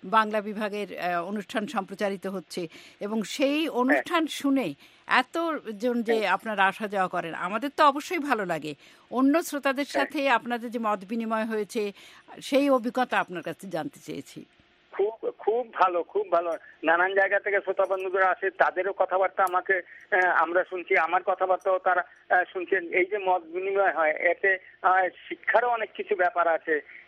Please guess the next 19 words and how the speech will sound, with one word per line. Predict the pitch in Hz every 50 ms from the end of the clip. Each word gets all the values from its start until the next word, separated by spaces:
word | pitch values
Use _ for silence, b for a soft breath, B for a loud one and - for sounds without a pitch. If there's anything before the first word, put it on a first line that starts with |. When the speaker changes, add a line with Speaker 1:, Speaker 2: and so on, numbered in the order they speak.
| - - 165
Speaker 2:
আহ, | 170 165 147
অনেক | 143 160 160 175 202 -
কিছু, | - - - - 392
তাদেরও | - - - 165 170 185 196 208 208 190
অনেক | - - 190 180 190 196 185 -
কথা | 196 185 - 190 180 180 -
শুনি, | 185 175 175 170
আহ, | 160 - - - - - - 180 165 165 165 160 160 160 156 -
তাদেরও | 160 160 160 180 190 196 190 180 165 - - _ _
অনেক | - 165 165 185 180 -
অভিজ্ঞতা | 175 165 170 190 180 - 202 202 - 196 180 170 - - - -
আমাদেরকে | - 165 185 180 190 196 180 - 202
বলে | 175 175 180 170 170 156 151 B B B B
এবং | - 160 151 147 160 156 151 151 151 143 143 143 143 123 - -
আমিও | - 160 156 165 175 180 180 175 165 - B B B -
আমার | - 160 165 185 185 180 165 151 - - - 175 165 156 151 160
যতটুকু, | 175 170 - 196 185 208 196 202 - 196
আহ, | 185 180 175 170
ইয়ে, | 165 170 170 165 160